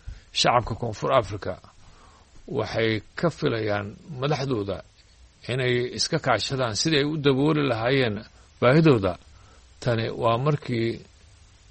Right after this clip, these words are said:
dhammaanteen aan wax walba ka hormarin lahayn Koonfur Afrika, ayuu yidhi Ramaphosa.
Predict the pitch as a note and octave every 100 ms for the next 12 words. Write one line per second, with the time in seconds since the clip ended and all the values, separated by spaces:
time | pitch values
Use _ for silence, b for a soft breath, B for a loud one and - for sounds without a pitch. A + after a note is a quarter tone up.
0 | - - - - A2+ A2 G#2+ C3+ D#3+ -
1 | G#2+ F#2+ - - - - A2 A#2+ D3 E3
2 | - B2 A2+ G#2+ A2+ - C#3+ B2 A#2+ C#3
3 | A2 F#2+ G2+ G2 - - - A#2+ A2+ D3
4 | C3+ G#2 G2 G2+ F#2+ - b b b -
5 | - - C3+ B2+ A2 G#2+ G#2 G#2 G#2 G2+
6 | - B2+ F#2